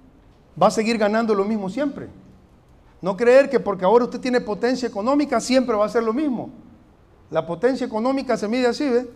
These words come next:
Todos tenemos un crecimiento. Tenemos un pico de producción y luego empieza a decaer hasta que llegamos a la pensión.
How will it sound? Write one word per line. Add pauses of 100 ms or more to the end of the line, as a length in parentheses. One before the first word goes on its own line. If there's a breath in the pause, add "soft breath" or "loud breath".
(220)
Todos
tenemos
un
crecimiento. (1080)
Tenemos
un
pico (200)
de
producción (760)
y
luego
empieza
a
decaer (1300)
hasta
que
llegamos (120)
a
la
pensión.